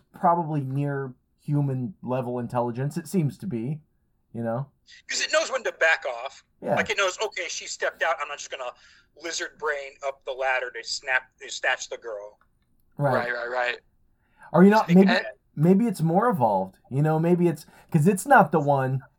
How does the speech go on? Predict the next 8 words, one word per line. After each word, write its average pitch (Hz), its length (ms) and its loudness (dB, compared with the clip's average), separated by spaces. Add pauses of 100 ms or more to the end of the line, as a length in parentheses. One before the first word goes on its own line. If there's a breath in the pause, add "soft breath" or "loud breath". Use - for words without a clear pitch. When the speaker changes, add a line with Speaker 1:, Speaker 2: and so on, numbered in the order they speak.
Speaker 1:
going 156 300 2
into 143 260 2
other 143 220 4
people's 139 400 -4
lagoons, 131 800 -4
you 131 180 -2
know, 135 240 0
roofing 147 540 -2